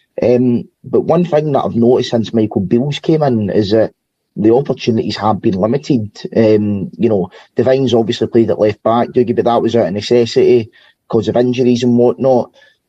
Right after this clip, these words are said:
Um, Leon King, um, he hasn't played at all. When I actually heard rumours that, um, Michael Beale maybe thinks that King's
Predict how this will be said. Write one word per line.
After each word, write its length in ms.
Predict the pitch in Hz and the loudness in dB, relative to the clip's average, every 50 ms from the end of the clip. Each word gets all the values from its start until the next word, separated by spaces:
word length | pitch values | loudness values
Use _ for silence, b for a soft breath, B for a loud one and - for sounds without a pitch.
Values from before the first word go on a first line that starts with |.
| - 107 | -2 0
Um, 460 | 110 104 107 107 104 104 104 98 - - | 2 2 2 2 0 -2 -2 -4 -4 -2
Leon 380 | 113 127 131 127 120 117 113 | 0 2 2 2 2 0 0
King, 560 | - 120 117 120 120 123 127 123 120 110 101 101 127 _ _ | 0 0 0 0 0 0 0 -2 -2 -4 -6 -10 -18 _ _
um, 560 | - 107 104 104 101 101 101 101 101 92 - - _ _ | 0 2 2 2 2 2 0 0 0 -2 -4 -8 _ _
he 160 | - 135 135 | -2 0 0
hasn't 340 | 117 117 120 113 117 113 - | 2 2 0 -2 -2 -4 -2
played 200 | - 113 110 98 | -2 -2 0 0
at 160 | 95 - - | -4 -2 0
all. 180 | 113 117 131 131 | 2 2 2 2
When 120 | 131 127 120 | 0 0 2
I 120 | 123 135 | 0 0
actually 260 | 127 - - 127 104 | -2 -2 -2 -2 0
heard 180 | 110 110 - 107 | 0 0 0 0
rumours 320 | 113 113 123 123 120 113 | 0 2 2 0 0 0
that, 220 | 117 117 101 - b b b b b b _ _ _ _ - | 0 0 0 -2 b b b b b b _ _ _ _ -2
um, 640 | - 110 104 101 101 101 101 101 98 92 85 - _ _ _ _ | 0 2 2 2 2 0 -2 -2 -2 -2 -4 -6 _ _ _ _
Michael 420 | - 95 113 110 110 107 - 117 98 | -2 0 2 2 0 0 -2 -4 -2
Beale 320 | 87 110 110 107 104 104 | 2 2 2 2 2 -2
maybe 300 | 92 104 110 98 113 101 | 0 0 0 0 0 -2
thinks 300 | - - 113 104 90 - | -2 -2 -4 -4 -2 -2
that 140 | - 101 - | -2 -4 -2
King's 560 | - 117 110 104 104 104 98 95 87 92 - | -2 -4 -2 -2 -2 -4 -6 -8 -10 -12 -16